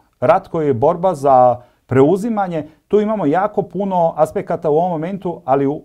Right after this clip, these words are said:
bit svega, ako se i dogodi zauzimanje glavnog grada, to i dalje ne znači da je Ukrajina pala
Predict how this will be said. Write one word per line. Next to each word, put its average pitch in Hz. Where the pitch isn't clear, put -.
bit 185
svega, 185
ako 214
se 160
i 143
dogodi 127
zauzimanje 165
glavnog 123
grada, 202
to -
i 139
dalje 180
ne 156
znači 175
da 143
je 127
Ukrajina 131
pala 208